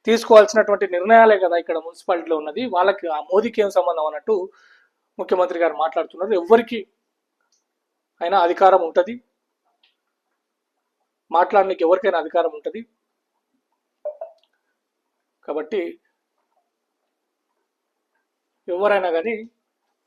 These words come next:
ఓటు హక్కు అడిగేటువంటి ఆస్కారం ఉంటది. ఓకే, ఇక ఇక్కడ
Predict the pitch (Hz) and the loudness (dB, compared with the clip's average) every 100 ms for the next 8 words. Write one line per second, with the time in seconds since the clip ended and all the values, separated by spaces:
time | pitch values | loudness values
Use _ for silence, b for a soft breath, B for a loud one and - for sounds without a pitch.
0 | - 185 220 202 185 180 165 180 185 - | 0 2 4 2 2 2 2 2 0 0
1 | 165 226 165 156 180 175 208 160 160 170 | -2 0 0 -2 -6 -6 -6 -10 -4 -4
2 | 180 262 _ _ _ _ 175 180 190 - | -4 -10 _ _ _ _ 2 2 0 -4
3 | _ B B B B _ _ _ _ 190 | _ B B B B _ _ _ _ -2
4 | 190 196 180 165 | 2 6 6 6